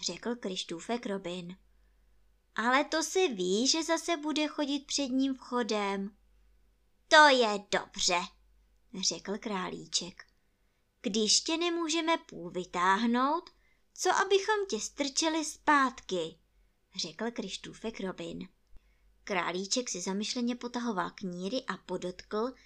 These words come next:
že strčí-li medvídka zpátky, bude tam. A ovšem nikdo nebude mít větší radost než on, bude-li Pů u něho. Ale ono je to už tak, že někdo bydlí na stromě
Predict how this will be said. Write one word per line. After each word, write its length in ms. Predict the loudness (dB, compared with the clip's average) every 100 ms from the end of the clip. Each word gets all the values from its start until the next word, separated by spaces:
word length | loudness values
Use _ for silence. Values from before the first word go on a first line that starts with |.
| -20 _
že 180 | -4 -4
strčí-li 640 | -2 -2 -2 -2 -2 0
medvídka 540 | 0 -2 -4 -8 -10 -12
zpátky, 560 | -4 -2 -2 -4 -6
bude 320 | -2 -2 0 0
tam. 500 | 2 2 2 -4 -14 _ _ _ -2
A 140 | -2
ovšem 360 | -2 -2 -4 -2
nikdo 440 | -2 -2 -2 -2
nebude 340 | -2 -2 -2 -2
mít 220 | -2 -4
větší 440 | -2 0 0 0
radost 420 | -2 0 -2 -4
než 280 | -4 -4 -4 0
on, 260 | 2 2 -2 -10 _ _
bude-li 380 | -4 0 0 0
Pů 200 | -2 -6
u 160 | -4 -2
něho. 440 | -2 -4 -8 -12 -14 _ _ _ _ -4
Ale 280 | 0 2 0 -2
ono 240 | -2 0 2
je 200 | 0 0
to 160 | -4
už 300 | -4 -2 -2
tak, 420 | 0 -2 -2 -8 -20 _ _ _ _
že 180 | -6 -4
někdo 420 | -4 -4 -2 -2
bydlí 440 | 0 -2 -2 -8
na 140 | -8 -8
stromě 640 | -8 -6 -4 -2 -6 -10